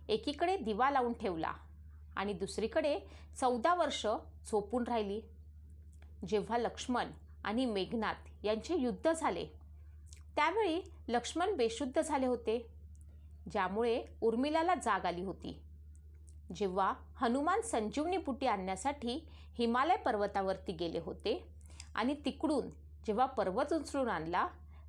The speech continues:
तेव्हा मध्ये त्यांना अयोध्येवरनं यावं लागलं. तेव्हा भरतने राक्षस समजून हनुमानावरती बाण चालवला होता आणि हनुमान खाली पडले.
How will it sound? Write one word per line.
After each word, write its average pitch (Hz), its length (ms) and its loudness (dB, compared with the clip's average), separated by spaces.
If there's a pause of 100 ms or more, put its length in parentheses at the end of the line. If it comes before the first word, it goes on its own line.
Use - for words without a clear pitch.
तेव्हा 254 240 4
मध्ये 247 380 2
त्यांना 190 360 2 (200)
अयोध्येवरनं 226 800 2 (340)
यावं 175 280 2
लागलं. - 340 -4 (1040)
तेव्हा 208 240 0
भरतने 240 720 0 (140)
राक्षस 226 580 0
समजून 226 380 0 (440)
हनुमानावरती 214 1080 0
बाण 196 240 2
चालवला 175 460 -2
होता - 320 -6 (840)
आणि 190 160 -2
हनुमान 190 520 0
खाली 254 240 2
पडले. 285 400 2